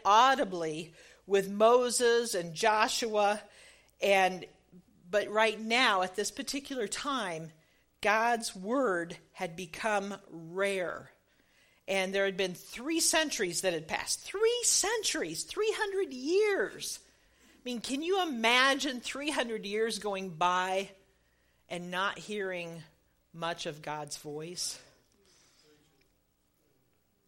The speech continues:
And as, this was during the time of, of the rule by judges.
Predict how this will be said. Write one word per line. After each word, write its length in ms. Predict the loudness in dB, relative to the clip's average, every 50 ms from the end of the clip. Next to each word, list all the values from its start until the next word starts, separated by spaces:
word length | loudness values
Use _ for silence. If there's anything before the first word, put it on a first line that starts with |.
| _ _ _ _ _ _ _ _ _ _ _ -12 -8
And 140 | -6 -4 -4
as, 140 | -4 -4
this 260 | -4 -4 -4 -2 -2 -2
was 140 | -4 -2
during 260 | -2 0 0 0 0 0
the 100 | -2 -2
time 400 | -2 -4 -4 -4 -4 -4 -4 -4
of, 220 | -6 -6 -8 -6
of 220 | -4 -2 -2 -2 -4
the 80 | -6
rule 260 | -6 -4 -2 -2 -2 0
by 220 | 0 0 0 0
judges. 680 | 0 0 2 2 2 2 0 -4 -4 -4 -6 -8 -10